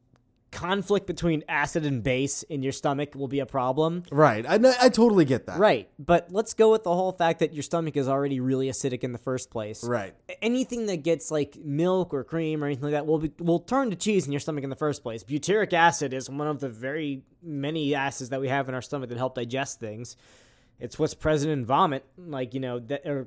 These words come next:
Speaker 1: Parmesan cheese also. So,
Speaker 2: Yeah.
Speaker 1: you know, same thing. Um, that will curdle milk. So no matter what you drink in terms of cream-based drinks, that will curdle it in your stomach. It's already done. Essentially, you're just putting a very, like, gross texture in your stomach, which might affect you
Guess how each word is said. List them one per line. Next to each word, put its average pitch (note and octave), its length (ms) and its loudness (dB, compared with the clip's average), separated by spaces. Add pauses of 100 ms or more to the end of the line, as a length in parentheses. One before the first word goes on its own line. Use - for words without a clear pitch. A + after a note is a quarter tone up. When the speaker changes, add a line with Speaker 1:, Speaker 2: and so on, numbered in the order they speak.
(120)
Speaker 1:
Parmesan D#3+ 480 2
cheese A3 320 -2
also. B2+ 420 0
So, A#2+ 380 -2
Speaker 2:
Yeah. C3 60 -10
Speaker 1:
you A#2+ 60 -8
know, A2+ 240 -10 (360)
same E3 260 -2
thing. D#3 400 -2 (540)
Um, C#3+ 560 4
that D3+ 360 2
will A3+ 160 8
curdle A3 460 6
milk. G3+ 480 2 (220)
So F3 340 4 (100)
no F3+ 160 4
matter A3+ 260 2
what G#3 260 2
you A3 80 -4
drink F3 320 -2
in D#3 120 -2
terms D#3+ 260 -2
of B2 100 -8
cream-based E3+ 480 0
drinks, D#3+ 380 -4
that E3 220 0
will G#3+ 120 4
curdle G#3 400 4
it E3 140 2
in E3+ 140 2
your D3 100 -2
stomach. B2 480 -2 (100)
It's E3 160 -2
already A#3 300 4
done. C#3 320 0
Essentially, G3 480 -4
you're C#3 140 -4
just C#3+ 260 -8
putting D#3 260 -2
a D3+ 140 -6
very, C#3 420 -4 (300)
like, C#3 220 0
gross C#3+ 420 2
texture - 500 -4
in C3 80 -2
your A#2+ 100 -8
stomach, B2+ 340 -6
which C3+ 200 -2
might C3+ 320 -4
affect B2+ 400 -10
you A#2+ 300 -4